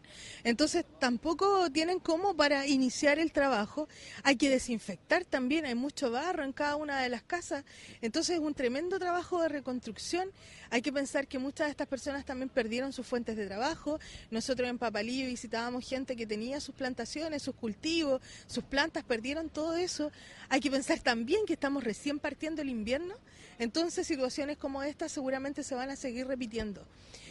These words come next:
Nosotros todo lo que juntamos, por ejemplo, ayer en el centro de acopio La Poza, inmediatamente se fue hoy día como ayuda inmediata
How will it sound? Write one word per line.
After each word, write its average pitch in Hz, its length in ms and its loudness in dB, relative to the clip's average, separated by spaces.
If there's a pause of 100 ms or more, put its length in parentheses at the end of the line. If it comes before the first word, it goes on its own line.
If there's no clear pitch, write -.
(120)
Nosotros 269 540 0
todo 339 220 2
lo 359 100 2
que 349 100 0
juntamos, 311 460 -2
por 262 160 -2
ejemplo, 285 360 0
ayer 254 420 2
en 370 160 -2
el 349 100 -4
centro 349 320 -4
de 339 80 0
acopio 320 240 0
La 339 120 2
Poza, 349 260 -4 (340)
inmediatamente 311 800 2
se 339 140 -2
fue 330 160 -2
hoy 320 100 2
día 330 200 4
como 285 200 -2
ayuda 294 320 6 (160)
inmediata 262 580 0